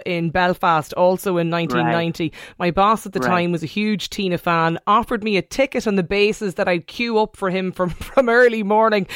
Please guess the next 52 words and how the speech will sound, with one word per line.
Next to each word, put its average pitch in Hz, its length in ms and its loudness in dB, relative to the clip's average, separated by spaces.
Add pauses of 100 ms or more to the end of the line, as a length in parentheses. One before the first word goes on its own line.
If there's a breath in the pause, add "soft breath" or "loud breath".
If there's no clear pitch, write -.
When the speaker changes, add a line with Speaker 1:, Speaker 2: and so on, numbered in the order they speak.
(260 loud breath)
Speaker 1:
My 190 100 -2
queuing 269 420 -2
all 226 200 2
day 208 280 2
and 196 80 0
in 185 140 -2
the 185 80 -2
days 190 400 0
for, 180 300 -4
before 196 340 -2
smartphones 170 720 -4
meant 170 360 -4
that 165 100 -2
we 165 120 -4
were 165 120 -4
at 151 60 -6
the 139 60 -12
front 196 480 -4
of 160 120 -12
the 165 80 -4
venue. 143 340 -4
She - 160 -10
knocked 160 280 -2
it 160 80 -2
out 160 100 0
of 156 40 -4
the 156 60 -6
park. 156 360 -2
What 175 160 2
a 170 40 0
night, 165 320 -2
never, 170 420 0 (380 loud breath)
uh, 117 160 -6
to 160 140 -8
be 165 120 -2
forgotten," 160 480 -2
says 151 220 -8
this 170 220 -4
listener. 170 400 0 (280 loud breath)
Um, 226 600 4
Breeda's 302 420 2
with 269 160 2
us 214 200 -2
too. 226 260 2
Breda, 277 280 0
did 233 180 -4
you 320 160 4
ever 330 340 4 (460)
see 254 260 -2
Tina 233 240 0
Turner 202 320 2
live? 175 380 0